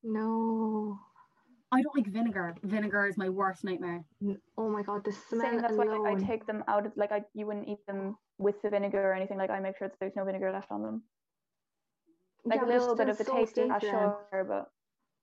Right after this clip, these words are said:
Speaker 2: Okay, this is one of my opinions that I'm probably gonna get absolutely, like, killed for. But
Speaker 3: <laughs> Probably.
Speaker 2: I think dairy milk chocolate is overrated.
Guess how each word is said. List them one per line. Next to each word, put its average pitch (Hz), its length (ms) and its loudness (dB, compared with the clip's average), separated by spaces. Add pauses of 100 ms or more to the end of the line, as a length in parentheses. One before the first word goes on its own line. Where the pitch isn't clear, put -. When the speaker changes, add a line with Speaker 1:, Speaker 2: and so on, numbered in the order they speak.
(480)
Speaker 2:
Okay, 247 220 2
this 247 160 2
is 277 100 6
one 311 140 8
of 302 100 8
my 233 260 8
opinions 254 600 4
that 240 120 0
I'm 226 200 4
probably 196 460 0
gonna 190 240 -4
get 190 180 -4 (100)
absolutely, 196 880 -2
like, 185 280 -6 (140)
killed 202 300 -4
for. 185 260 -4 (520)
But 208 220 2 (120)
Speaker 3:
<laughs> 277 280 0
Probably. 262 260 0
Speaker 2:
I - 80 -6
think 262 120 -10
dairy 226 320 2
milk 196 280 -4
chocolate 190 480 -4
is 180 140 -8
overrated. 180 680 -8